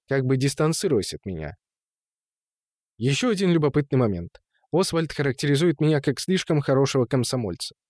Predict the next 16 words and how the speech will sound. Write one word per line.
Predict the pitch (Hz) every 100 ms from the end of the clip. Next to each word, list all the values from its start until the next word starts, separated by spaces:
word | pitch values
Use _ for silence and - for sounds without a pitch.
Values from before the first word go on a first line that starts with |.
| _ _ _ _ _ -
Он, | 143 139
безусловно, | 135 135 160 175 151
был | 120 113
прекрасно | 117 113 143 165 143
осведомлен | 123 123 117 123 175 110
о |
ситуации | - 95 131 131 127
с | -
комсомольской | 123 - 117 127 - 127
организацией | 120 127 123 156 139 - 87 - _ _ _
в | -
стране | - 123 123 143 147 110 110
и | 101
членством | - 131 123 101 87
в |
ней. | 90 87